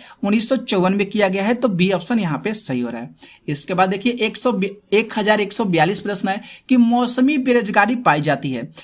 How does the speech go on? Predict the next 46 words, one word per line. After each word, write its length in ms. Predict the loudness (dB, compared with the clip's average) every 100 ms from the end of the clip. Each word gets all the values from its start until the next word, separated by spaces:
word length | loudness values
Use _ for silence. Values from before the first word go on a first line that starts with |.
| -20 _
मौसकी-, 540 | 0 0 0 -2 -4 0
मौसमी 480 | 2 2 4 2 2
बे-, 380 | 0 -2 -2
बेरोजगारी 540 | 0 0 0 2 2 2
है 60 |
कृषि 420 | 0 -2 -2 -2 -2
क्षेत्र 320 | -2 -2 -2
में 160 | -2
पाई 220 | 2 2 2
जाती 280 | -2 -4
है 80 | -6
दोस्तों, 380 | -6 -4 -2 -2 -4 -10 -6
तो 60 |
बी 180 | 2 4
ऑप्शन 280 | 4 2 0
यहाँ 180 | 0 -2
पे 140 | -4
सही 280 | -6 -6 -6
हो 120 | -6
रहा 120 | -8
है। 140 | -14 -18 -20 _ -6
एक 220 | -4 0
हजार 220 | 2 2
एक 140 | 2 -4
सौ 120 | -4
तैंतालीस 440 | -4 0 0 0
प्रश्न 300 | -6 -6 -4
देखिए 300 | -2 -2 -4
कि 140 | -4 -4
पूंजीवादी 760 | -4 -2 2 2 4 2 2
अर्थव्यवस्था 760 | 0 0 -2 -2 -4 -2 -2 -2
का 140 | -2
गुण 220 | -2 -2
क्या 220 | 0 0 0
है? 200 | -4 -14 -20 -20 -6
तो 80 | -6
पूंजीवादी 720 | -2 0 0 4 4 4 0
अर्थव्यवस्था 800 | 0 0 0 2 0 0 0 -2
का 140 | -2
गुण 220 | -2 -2 -2
जो 120 | -2
है 140 | -4
साधनों 680 | -6 0 2 2 2 2 2
की 180 | 2 2
निजी 340 | 2 2 0
स्वामित्व, 680 | -2 0 0 0 -2 -4